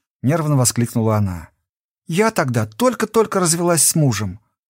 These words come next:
Он не оставил мне ни копейки денег. Тоже сволочь. Ты не представляешь, Костя, каким он оказался негодяем». «Ты любила его?»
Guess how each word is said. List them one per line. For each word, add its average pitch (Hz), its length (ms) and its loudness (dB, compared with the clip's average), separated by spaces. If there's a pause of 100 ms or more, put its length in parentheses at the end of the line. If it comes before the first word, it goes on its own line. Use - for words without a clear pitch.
Он 208 220 4
не 196 80 4
оставил 214 400 2
мне 208 160 4
ни 220 100 4
копейки 226 480 -2
денег. 147 580 0 (320)
Тоже 170 300 0
сволочь. 160 680 0 (480)
Ты 175 160 0
не 165 100 2
представляешь, 127 680 0
Костя, 107 480 -4 (240)
каким 214 340 0
он 196 100 2
оказался 165 480 0
негодяем». 120 680 0 (800)
«Ты 110 80 -4
любила 113 420 -2
его?» 85 400 -10